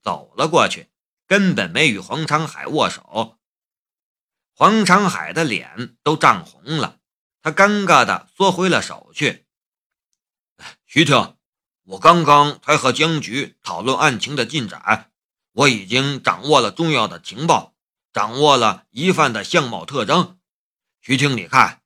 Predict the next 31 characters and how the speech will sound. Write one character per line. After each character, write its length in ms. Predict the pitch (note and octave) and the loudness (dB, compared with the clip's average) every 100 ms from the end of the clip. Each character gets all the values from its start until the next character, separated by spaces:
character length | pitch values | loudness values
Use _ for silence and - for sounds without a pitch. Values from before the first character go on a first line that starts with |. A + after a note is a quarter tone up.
| _ _ _ | _ _ _
这 140 | - B2+ | -2 -2
是 400 | A2 A#2 A2 - | 0 0 -2 -4
疑 160 | B2 E3+ | -2 2
犯 200 | D3+ A2 | 2 2
的 100 | F#2 | -4
素 220 | - A#2 | -6 -6
描 180 | F#2 C#3+ | -4 0
画 220 | C3 D#2+ | 0 2
像。” 360 | E3 C#3 - _ _ _ _ _ _ _ _ _ _ _ _ _ _ - | 2 2 0 _ _ _ _ _ _ _ _ _ _ _ _ _ _ 0
黄 240 | D#3 A3 | 2 2
长 300 | F#3+ F#3 G3 | 2 2 0
海 240 | - D2 D#2 | -6 -10 -18
拿 340 | D2+ F#2+ D#3+ | -6 2 2
出 260 | D3+ C#3+ A#2+ | 2 -4 -4
的 220 | E2 _ - | -4 _ -4
正 120 | F3+ | -2
是 160 | C3 F#2+ | -2 -4
江 260 | F2+ F#3 F3+ | -2 0 0
如 280 | C#3+ E3 | -2 -2
意 160 | G3 B2+ | -2 -2
画 380 | F#2+ C#3 A2+ F#2 | 0 4 4 4
的 220 | D#2+ _ | -4 _
两 240 | - G2+ B2 | -10 -8 -2
个 140 | C3+ | -2
疑 260 | F#2 C#3 E3+ | -2 -4 -2
犯 240 | D3+ C3 | 0 0
的 260 | G2 E2+ _ | -2 -6 _
素 320 | _ F3+ B2+ | _ -4 -4
描 320 | E2 D#2 C3+ E3 | -4 -4 -2 0
画 240 | C3 D#2 | 0 -2
像。 360 | - F3 - | -2 -2 -2